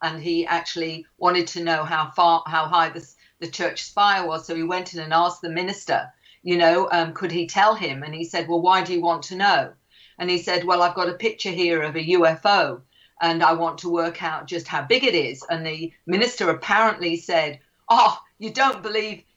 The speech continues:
in U F Os, do you?" And he said, "Oh, yes." I, he says, "Well, you believe in God. At least I've got a picture of mine." <laughs> That basically tells you, um, again, how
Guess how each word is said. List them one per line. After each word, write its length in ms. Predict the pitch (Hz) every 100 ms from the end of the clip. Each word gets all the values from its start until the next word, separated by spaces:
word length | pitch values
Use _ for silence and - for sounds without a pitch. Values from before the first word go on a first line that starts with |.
| -
in 240 | 202 196
U 200 | 196 196
F 140 | 175 202
Os, 320 | 254 247 -
do 120 | 185
you?" 360 | 160 170 202 233
And 260 | 185 175 175
he 160 | 185 175
said, 280 | - 170 165
"Oh, 200 | 220 175
yes." 280 | 202 214 190
I, 160 | 175 -
he 180 | 185
says, 220 | 170 185 170
"Well, 120 | 170
you 180 | 240 254
believe 340 | 214 202 185
in 140 | 180
God. 320 | 175 196 165 160
At 100 | -
least 220 | 220 -
I've 140 | 190
got 140 | 180 170
a 40 |
picture 400 | 170 - - 180
of 100 | 147
mine." 380 | 147 135 139 190 _ - - -
<laughs> 40 | - - - - - - - - - - - -
That 240 | 208 185
basically 500 | 240 247 - - 190
tells 420 | - 202 208 214
you, 320 | 190 160 156 180 _ _ -
um, 480 | 196 185 190 190 208 -
again, 500 | 202 175 233 202 175
how 480 | 165 - 190 185 180